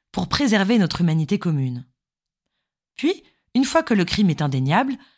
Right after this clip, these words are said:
nous faisons de ce criminel un monstre pour l'exclure de la communauté des hommes. Le criminel passe de la banalité à l'inhumanité.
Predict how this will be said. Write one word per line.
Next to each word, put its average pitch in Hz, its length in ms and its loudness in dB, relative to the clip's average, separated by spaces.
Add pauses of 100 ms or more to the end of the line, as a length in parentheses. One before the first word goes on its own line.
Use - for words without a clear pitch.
(320)
nous 202 120 2
faisons 262 280 2
de 220 80 4
ce 196 120 0
criminel 202 640 2
un 165 100 2
monstre 214 500 2 (340)
pour 196 160 0
l'exclure 240 640 0
de 196 60 2
la 156 120 0
communauté 196 480 2
des 160 220 0
hommes. 127 280 -4 (1400)
Le 165 100 0
criminel 196 640 4
passe 180 360 0
de 147 80 -2
la 139 140 2
banalité 151 800 0 (200)
à 143 100 0
l'inhumanité. 147 880 0